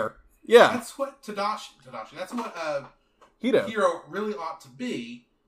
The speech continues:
Speaker 2: but he's out there in the midst of it.
Speaker 1: Yeah. Well, at the same time, you can look at the more of the emotional side of why Hero is really there.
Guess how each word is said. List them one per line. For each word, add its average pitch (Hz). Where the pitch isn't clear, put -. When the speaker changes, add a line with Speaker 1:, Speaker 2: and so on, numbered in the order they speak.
Speaker 2:
but -
he's 214
out 208
there 175
in 170
the 156
midst 302
of -
it. -
Speaker 1:
Yeah. 135
Well, 220
at 160
the 156
same 175
time, 156
you 143
can 139
look 143
at 135
the 127
more 127
of 113
the 117
emotional 113
side 98
of 113
why 135
Hero 123
is 117
really 98
there. 104